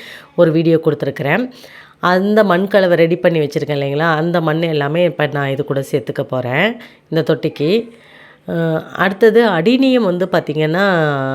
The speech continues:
அந்த டூ ஹண்ட்ரட் ருப்பீஸு, அப்புறம் ஒன் ஃபிஃப்-,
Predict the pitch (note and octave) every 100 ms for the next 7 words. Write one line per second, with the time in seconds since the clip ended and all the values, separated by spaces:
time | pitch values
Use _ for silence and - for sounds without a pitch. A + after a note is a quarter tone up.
0 | C3+ C3+ C3 - - - - _ - F#3
1 | F3+ D#3+ G#3 G3 G3+ F#3 E3 D3+ D3 C#3+
2 | C#3 E3 B3 B3+ - D#3 - G3 G3 F#3
3 | D#3+ D3+ D3 D3 E3+ F#3+ G#3